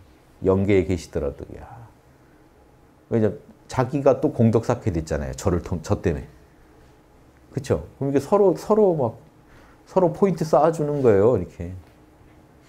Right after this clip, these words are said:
제가 수신결 해가지고 새로 번역해서 여러분들이 도움받으시면 보조 스님이 여러분 도와준 게 되잖아요. 그럼 또 이게, 이게 또 서로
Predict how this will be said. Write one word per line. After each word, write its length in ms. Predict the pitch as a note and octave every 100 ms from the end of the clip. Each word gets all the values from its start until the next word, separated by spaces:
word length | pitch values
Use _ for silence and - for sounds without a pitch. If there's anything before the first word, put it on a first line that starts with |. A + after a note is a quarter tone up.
| _ _ - _ _ _
제가 260 | - D#3+ D#3+
수신결 460 | F#3 G3+ F#3 F3
해가지고 340 | E3 D#3 C#3 C#3
새로 300 | C#3+ F#3+ D#3
번역해서 580 | D3+ C#3+ C#3 B2+ B2+ A2
여러분들이 500 | A#2 C3+ C3+ A#2+ A#2
도움받으시면 840 | B2 C3 B2+ G2+ F#2 F#2+ F#2 D#2 - - -
보조 260 | - C#3+ E3+
스님이 420 | E3 D#3+ D3+ C#3+
여러분 340 | A#2+ A#2 A#2 A2+
도와준 340 | A#2 A2 G#2+
게 100 | F#2+
되잖아요. 400 | F2+ E2+ D2 A1 - - _ _ - -
그럼 160 | - D#3+
또 80 | E3
이게, 220 | D#3 D#3
이게 300 | C#3+ D3+ D#3
또 80 | -
서로 400 | - F3 D#3+ D#3